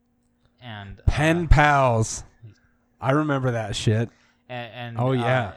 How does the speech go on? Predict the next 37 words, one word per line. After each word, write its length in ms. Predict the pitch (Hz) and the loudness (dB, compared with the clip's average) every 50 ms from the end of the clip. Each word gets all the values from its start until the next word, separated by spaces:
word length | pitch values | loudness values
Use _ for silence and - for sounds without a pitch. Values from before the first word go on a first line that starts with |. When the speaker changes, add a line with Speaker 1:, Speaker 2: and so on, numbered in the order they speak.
| - - | -16 -16
Speaker 1:
and 220 | 123 127 123 123 | -14 -12 -12 -10
my, 200 | 123 117 113 113 113 | -10 -10 -10 -12 -14
my 180 | 113 120 117 110 | -14 -14 -14 -14
friend, 420 | - - 127 123 120 117 117 110 - _ _ _ _ _ _ _ _ - | -12 -12 -12 -12 -12 -12 -14 -16 -20 _ _ _ _ _ _ _ _ -12
uh, 240 | 120 110 107 101 98 95 | -10 -8 -6 -6 -8 -10
Svetlana, 840 | - - - - 123 113 113 113 127 143 147 120 104 104 107 104 - _ _ _ _ _ _ _ _ _ _ _ _ _ | -12 -14 -10 -10 -10 -8 -8 -6 -6 -4 -4 -4 -4 -4 -4 -6 -8 _ _ _ _ _ _ _ _ _ _ _ _ _
uh, 440 | - 107 107 104 95 101 98 98 87 - - _ _ _ _ - 117 - _ _ - | -8 -6 -6 -4 -4 -4 -6 -6 -8 -10 -16 _ _ _ _ -20 -20 -20 _ _ -20
she 240 | - - - - 135 | -16 -10 -6 -4 -4
was 180 | 127 120 110 117 | -2 -2 -4 -4
like, 220 | 110 98 101 98 _ _ _ _ _ - | -6 -8 -10 -12 _ _ _ _ _ -16
"Well, 320 | 123 120 127 120 - _ _ _ _ | -12 -12 -12 -12 -14 _ _ _ _
here's 320 | - 98 120 135 135 117 | -16 -12 -10 -10 -10 -10
my 120 | 127 117 107 | -12 -14 -14
email 380 | 101 110 104 98 92 90 92 90 90 | -16 -18 -20 -20 -20 -20 -20 -20 -20
address." 440 | 90 _ _ _ _ 101 - - _ _ _ _ _ _ _ _ _ _ _ _ _ - | -20 _ _ _ _ -20 -20 -20 _ _ _ _ _ _ _ _ _ _ _ _ _ -20
And 60 | 101 | -20
I 20 | |
was 100 | 104 101 | -20 -18
like, 160 | - 98 - - | -18 -18 -16 -14
"Okay." 440 | 123 120 - 165 175 160 131 113 - _ _ _ _ _ _ _ _ _ _ _ _ _ | -14 -12 -10 -10 -10 -10 -12 -14 -20 _ _ _ _ _ _ _ _ _ _ _ _ _
First 260 | - 143 147 131 - | -10 -10 -10 -10 -10
thing 160 | - 151 143 | -14 -12 -10
I 100 | 139 135 | -10 -8
did 180 | 123 127 127 123 | -6 -4 -4 -2
when 160 | 117 113 110 | -2 -2 -2
I 60 | 113 | -2
got 200 | 113 113 113 113 | 0 2 2 4
off 420 | 113 110 107 113 113 - - - _ - | 4 4 4 2 2 -2 -8 -14 _ -6
the 100 | 127 110 - _ _ _ _ _ _ _ | -6 -6 -6 _ _ _ _ _ _ _
plane 500 | - - - 139 131 123 113 104 104 104 | -20 -14 -10 -8 -8 -8 -8 -10 -10 -12
and 160 | 104 101 104 98 | -12 -12 -8 -4
back 260 | 113 104 104 - - | -4 -2 -4 -4 -8
home 360 | - - 123 120 117 113 107 | -12 -10 -8 -6 -6 -8 -10
in 120 | 101 98 | -12 -14
Salt 340 | 101 - - 120 104 104 82 110 | -16 -12 -8 -8 -8 -8 -8 -10
Lake 380 | 123 127 120 110 101 98 - 113 | -10 -10 -10 -10 -12 -14 -18 -18
is 500 | 110 107 101 92 - - - - - | -18 -16 -18 -18 -18 -18 -18 -18 -20